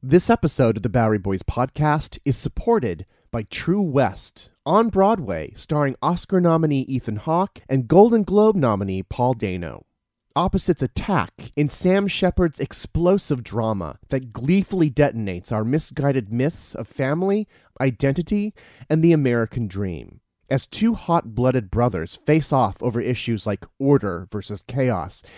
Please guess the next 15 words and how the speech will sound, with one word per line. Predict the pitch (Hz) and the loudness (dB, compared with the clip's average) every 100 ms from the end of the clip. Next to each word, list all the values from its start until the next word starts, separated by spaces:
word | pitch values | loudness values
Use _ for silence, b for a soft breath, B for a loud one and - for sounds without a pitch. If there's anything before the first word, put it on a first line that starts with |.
| B | B
and | - 143 | -4 -2
art | 170 175 - - | 2 2 0 -6
versus | 107 107 | -8 -8
commerce, | 95 - 151 123 76 - - - B B - | -10 -2 -2 -2 -4 -12 -20 -20 B B 2
they'll | 202 | 2
discover | 214 - 247 262 220 | 2 2 2 4 2
that | 156 | 2
they | 202 208 | 6 6
have | 170 | 4
more | 131 135 160 | 2 2 4
in | 156 135 | 2 0
common | - 214 226 147 107 95 | -2 0 0 0 -2 -4
than | 95 | -6
they | 92 87 | -8 -8
think. | - 131 - - | -6 -6 -8 -16